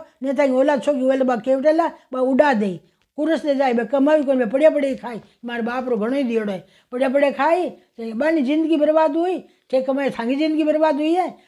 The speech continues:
ને તો થાને કી યાદ આયો, ને બી ઓલાદ ના હાથ આવે. તો આપ અસલી કુંજી બાંધો, અભી, અભી ચેતો, અભી વેગો હે, અભી ચેતો. ભગવાનનું નામ લેવો, કે દો પૈસા દો. દાન પુણ્ય કરો,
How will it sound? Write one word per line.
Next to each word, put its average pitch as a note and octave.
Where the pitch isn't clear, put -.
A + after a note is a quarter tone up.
ને A#3+
તો A3+
થાને C4
કી D#4
યાદ D4
આયો, D#4+
ને B3
બી B3+
ઓલાદ C#4
ના A#3+
હાથ G#3+
આવે. G3+
તો A#3+
આપ A#3
અસલી C#4+
કુંજી C4+
બાંધો, D4+
અભી, B3+
અભી D4+
ચેતો, G#3
અભી E4+
વેગો D4
હે, G#3+
અભી D4+
ચેતો. A3
ભગવાનનું B3
નામ C4
લેવો, D#4+
કે -
દો B3
પૈસા A#3+
દો. G#3
દાન C#4+
પુણ્ય D#4+
કરો, D#4